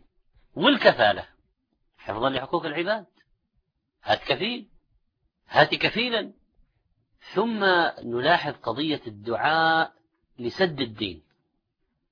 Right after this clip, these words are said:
وهذا الرجل لما فعل ما فعل قال: "وإني أستودعكها". ولذلك المسلم يدعو الله ليعينه على قضاء الدين.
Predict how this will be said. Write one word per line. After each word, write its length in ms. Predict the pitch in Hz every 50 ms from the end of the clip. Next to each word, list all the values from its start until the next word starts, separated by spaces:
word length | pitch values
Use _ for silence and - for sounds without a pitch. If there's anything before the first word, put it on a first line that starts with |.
| _ _ _ -
وهذا 640 | 113 120 123 123 123 120 113 120 151 175 165 151 151
الرجل 360 | 147 156 143 123 135 123 117
لما 280 | 120 117 117 117 113 107
فعل 280 | 160 170 170 175 151
ما 120 | 139 127 117
فعل 260 | - 131 117 120 113
قال: 340 | - - 143 139 123 - - _ _ _ _ _ _ _ _ _ _ _ _
"وإني 720 | 185 277 - - 226 226 220 190 180 190 214 220 196 - -
أستودعكها". 2000 | 196 196 - - - _ - 170 185 180 160 147 135 135 160 170 143 160 156 151 - 135 127 110 113 123 127 139 139 143 143 143 143 143 143 143 143 143 143 - - - - _ _ _ _ _ _ _ _ _ _ _ _ _ _ _ _
ولذلك 560 | 101 110 120 123 117 151 175 190 180 - -
المسلم 500 | 143 139 156 185 180 - - 143 135 131
يدعو 320 | 139 170 180 147 127 139 143
الله 260 | 139 160 196 196 170
ليعينه 440 | 151 151 151 151 165 220 254 240 214
على 240 | 180 151 156 151
قضاء 340 | 143 - - 120 123 123 120
الدين. 380 | 110 101 95 104 101 90 80